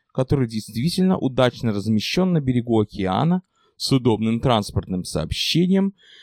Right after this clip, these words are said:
соединяющим со всеми районами Нью-Йорка.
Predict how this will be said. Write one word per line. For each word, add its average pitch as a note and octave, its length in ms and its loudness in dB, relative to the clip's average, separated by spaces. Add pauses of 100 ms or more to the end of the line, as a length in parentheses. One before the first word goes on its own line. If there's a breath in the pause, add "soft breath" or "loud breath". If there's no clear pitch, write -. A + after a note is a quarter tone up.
(120)
соединяющим E3 1300 0 (120)
со - 200 -4
всеми F#3+ 400 0
районами D3+ 500 2
Нью-Йорка. A2 640 0